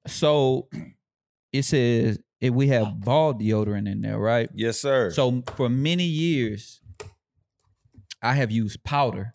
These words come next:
Speaker 1: as my ball deodorant.
Speaker 2: I
Speaker 1: Like,
Speaker 2: mean,
Speaker 1: I've,
Speaker 2: you
Speaker 1: I've
Speaker 2: go ahead.
Speaker 1: always been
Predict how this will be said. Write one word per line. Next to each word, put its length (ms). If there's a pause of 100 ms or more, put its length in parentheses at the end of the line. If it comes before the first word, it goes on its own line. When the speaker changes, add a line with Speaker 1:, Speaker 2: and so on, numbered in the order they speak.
(580)
Speaker 1:
as 160
my 200
ball 340
deodorant. 600 (320)
Speaker 2:
I 20
Speaker 1:
Like, 200
Speaker 2:
mean, 80
Speaker 1:
I've, 180
Speaker 2:
you 100
Speaker 1:
I've 240
Speaker 2:
go 140
ahead. 140
Speaker 1:
always 280
been 360